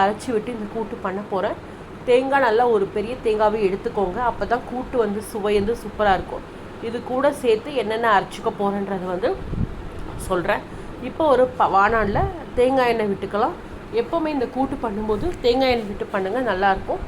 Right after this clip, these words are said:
கடுகும் ஜீரகமும் போட்டுக்கலாம், நல்லா பொரியட்டும். இப்போ இந்த வேக வச்சிருக்கிற பைத்தம் பருப்பு, காய் ரெண்டுத்தையுமே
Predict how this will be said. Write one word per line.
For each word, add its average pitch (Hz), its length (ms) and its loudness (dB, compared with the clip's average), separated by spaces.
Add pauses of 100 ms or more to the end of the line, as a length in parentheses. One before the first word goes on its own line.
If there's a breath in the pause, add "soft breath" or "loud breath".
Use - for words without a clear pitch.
(480)
கடுகும் 240 560 2
ஜீரகமும் 226 600 0
போட்டுக்கலாம், 208 500 0 (140)
நல்லா 214 200 4 (120)
பொரியட்டும். 214 520 2 (460)
இப்போ 254 200 -4
இந்த 277 180 4
வேக 240 280 4
வச்சிருக்கிற 233 420 0 (300)
பைத்தம் 226 360 2
பருப்பு, 233 300 -2 (160)
காய் 226 320 4
ரெண்டுத்தையுமே 208 480 -2